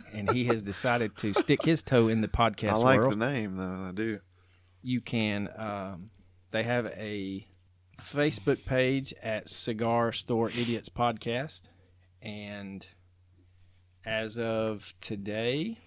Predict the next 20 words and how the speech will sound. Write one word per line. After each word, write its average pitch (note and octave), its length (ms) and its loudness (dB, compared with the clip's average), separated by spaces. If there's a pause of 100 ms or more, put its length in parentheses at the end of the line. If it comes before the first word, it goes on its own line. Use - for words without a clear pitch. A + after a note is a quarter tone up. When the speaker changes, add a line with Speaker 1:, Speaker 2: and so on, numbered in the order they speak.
(920)
Speaker 1:
he B2 120 -2
has A2 160 0
a F2 60 -10
cool B2+ 720 4 (420)
emblem B2+ 460 0 (140)
for A#2 240 2
his A2 480 0 (100)
podcast. A#2+ 640 0
Speaker 2:
Oh, G#2+ 140 -2
I A2+ 60 2
like C3+ 280 2
it. G2+ 140 -4 (260)
Speaker 1:
Uh, B2 320 8
the G#2 140 -2
first E3+ 320 8
episode D3+ 420 4
is A#2+ 140 2
going B2+ 360 4
to A#2 360 2
cover B2+ 640 4